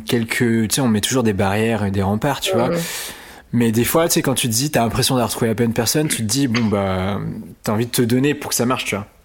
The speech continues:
Speaker 2: Ouais,
Speaker 1: T'as envie de
Speaker 2: ouais.
Speaker 1: te donner à fond pour que ça marche. Donc voilà, et, euh, donc suite à ça, euh, je pense qu'on a vécu un an de relation où on se voyait qu'une seule fois par mois.
Speaker 2: Putain, eh, rude quand même, hein.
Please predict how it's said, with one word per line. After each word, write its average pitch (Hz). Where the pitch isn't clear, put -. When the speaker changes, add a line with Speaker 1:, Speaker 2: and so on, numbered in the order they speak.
Speaker 2:
Ouais, 190
Speaker 1:
T'as 185
envie 175
de -
Speaker 2:
ouais. 160
Speaker 1:
te 110
donner 104
à 101
fond 127
pour -
que -
ça 107
marche. -
Donc 123
voilà, 110
et, 107
euh, 101
donc 127
suite -
à 156
ça, -
euh, 113
je -
pense 180
qu'on 135
a 110
vécu 113
un 135
an 170
de 156
relation 131
où 135
on 127
se -
voyait 117
qu'une 127
seule 127
fois 120
par 98
mois. 95
Speaker 2:
Putain, 151
eh, 160
rude 185
quand 156
même, 147
hein. 175